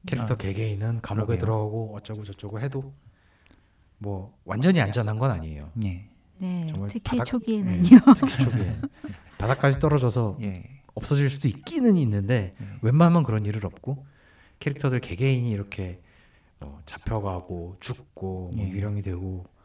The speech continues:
Speaker 1: 그러는 와중에 새로운 사람들이, 새로운 피씨들이 계속 들어올 수 있는 거죠.
Speaker 2: 예.
Speaker 1: 그래서 조직의 이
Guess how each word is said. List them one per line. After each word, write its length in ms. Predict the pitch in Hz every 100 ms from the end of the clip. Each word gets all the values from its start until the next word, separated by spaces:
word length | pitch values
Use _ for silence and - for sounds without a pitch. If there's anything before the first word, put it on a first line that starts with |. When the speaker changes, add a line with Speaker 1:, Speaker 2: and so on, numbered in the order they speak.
| _
Speaker 1:
그러는 260 | 117 127
와중에 500 | 117 80 82 98 127 - _
새로운 320 | - 143 135 127
사람들이, 560 | 123 110 98 101 98 - _ _
새로운 260 | - 156 143
피씨들이 300 | 139 - 107
계속 240 | 120 -
들어올 200 | 101 101
수 120 | -
있는 160 | 90 80
거죠. 220 | 87 120 120 _
Speaker 2:
예. 180 | 101 - _ _ - - - - -
Speaker 1:
그래서 260 | 120 110
조직의 580 | 117 110 107 107 101 87
이 260 | 87 87